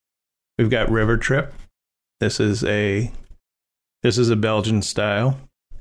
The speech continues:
And we got Allagash White, which is a wheat beer.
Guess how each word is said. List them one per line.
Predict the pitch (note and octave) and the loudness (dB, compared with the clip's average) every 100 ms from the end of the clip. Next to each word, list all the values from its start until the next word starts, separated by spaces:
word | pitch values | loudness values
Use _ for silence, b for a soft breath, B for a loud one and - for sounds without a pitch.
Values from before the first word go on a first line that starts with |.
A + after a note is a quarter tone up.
| - | -4
And | A2 G#2+ G#2+ G#2 | -2 0 0 0
we | |
got | G#2+ G#2+ - - - | 0 -2 -4 -8 -6
Allagash | A#2 A#2 A#2 A#2 A#2 A2+ - - | -2 0 0 0 0 -2 -6 -10
White, | - G#2+ A2 C3+ - - - _ _ _ _ _ _ _ _ - - | -6 -2 0 0 -2 -12 -16 _ _ _ _ _ _ _ _ -20 -10
which | D3 A2+ C3 | -6 -2 0
is | G#2+ | 0
a | A2 | 0
wheat | G#2 A2+ - - | 2 2 0 0
beer. | A2+ G2+ A2 C3+ | 0 2 0 0